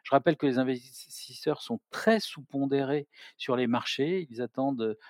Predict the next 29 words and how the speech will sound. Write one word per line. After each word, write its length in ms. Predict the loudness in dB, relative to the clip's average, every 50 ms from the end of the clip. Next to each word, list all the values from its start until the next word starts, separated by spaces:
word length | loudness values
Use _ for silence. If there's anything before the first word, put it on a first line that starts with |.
| -20 _ 0
la 120 | 2 4 4
récession, 460 | 4 0 -2 -4 -6 -4 -2 -2 -2
mais 80 | 0
surtout, 400 | -2 -4 -6 -10 _ -10 -8 -8
ils 120 | -4 0 0
espèrent 540 | -2 -2 -2 -2 2 4 4 4 2 -2 _
que 120 | -4 -2
les 120 | -2 -2
banquiers 300 | -2 -4 -6 -8 -6 -10
centraux 340 | -8 -8 -8 -4 -2 -2 -2
vont 200 | 0 -2 -4 -4 _
arrêter 600 | 2 2 2 4 2 -2 _ -2 -4 -4 -4 -6 _ _ _ -20 -20 _ _ -2
de 80 | 0 2
monter 300 | 2 0 0 0 0 0
les 100 | 0 0
taux 160 | 0 -2 0
d'intérêt. 440 | 0 -2 0 -2 -4 -4 -4 -8 -8
Donc 160 | -8 -10 -8 -6
ça 100 | -4 -4
les 180 | -4 -2 -2
a 120 | -2 -2 -2
rassurés. 560 | -2 -6 -6 -8 -10 -8 -8 -6 -6 -6 -8 _ -20 -20 -20 -20
C'est 280 | _ -8 -4 -4 -2 0
tant 100 | 0 0
mieux 240 | 0 2 0 0 -2
pour 260 | _ -8 -6 -4 -4
les 300 | -2 -2 -4 -4 -4 -6
marchés 380 | -6 -8 -6 -8 -6 -6 -6 -6
risqués. 360 | -8 -10 -10 -12 -12 -12